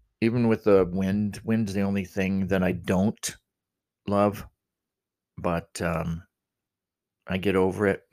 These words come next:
I like snow. I like the, the activities in the snow. Except as I'm getting older, I'm finding that, um, clearing snow, even with the snowblower,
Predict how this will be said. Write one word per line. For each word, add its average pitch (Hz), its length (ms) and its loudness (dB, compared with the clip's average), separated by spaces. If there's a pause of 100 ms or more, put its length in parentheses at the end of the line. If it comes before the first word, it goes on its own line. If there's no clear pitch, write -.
(420)
I 104 120 0
like 92 200 2
snow. 92 440 0
I 92 40 2
like 92 400 -2
the, 95 220 -4 (840)
the 92 340 -4 (100)
activities 101 600 2
in 101 80 4
the 98 100 4
snow. 95 440 2 (760)
Except - 320 4
as 120 120 8
I'm 110 140 10
getting 101 240 8
older, 98 240 6
I'm 95 160 6
finding 98 400 4
that, 92 240 2 (420)
um, 92 380 -4 (640)
clearing 107 440 6
snow, - 500 -2 (240)
even 104 180 2
with 98 140 4
the 107 60 2
snowblower, 92 720 0